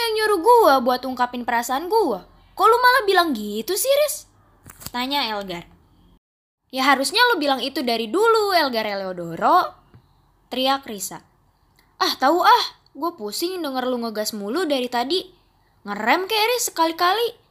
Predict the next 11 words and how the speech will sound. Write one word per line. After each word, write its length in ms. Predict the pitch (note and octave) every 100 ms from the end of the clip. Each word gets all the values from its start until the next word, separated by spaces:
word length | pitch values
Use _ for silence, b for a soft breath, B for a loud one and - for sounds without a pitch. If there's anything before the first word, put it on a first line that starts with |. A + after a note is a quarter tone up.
| _ _
Nabrak 320 | A3 A3 A#3
tronton 480 | C#4+ A#3 B3 A4+ F#4+
baru 160 | C4 B3
tahu 160 | A#3
rasa." 560 | C#4 G4+ - A#3+ G#3+ - _ _ _ _ -
Lalu 600 | G3+ G#3+ C4 D4+ C4 A3+
ia 80 | G#3+
segera 400 | A3 G#3 A3 G#3+
berjalan 560 | G#3+ G3+ A#3 C4 A#3+ A3
menuju 400 | G#3 G3+ F#3+ F3+
kamarnya. 560 | F3+ F3 F3 E3 E3+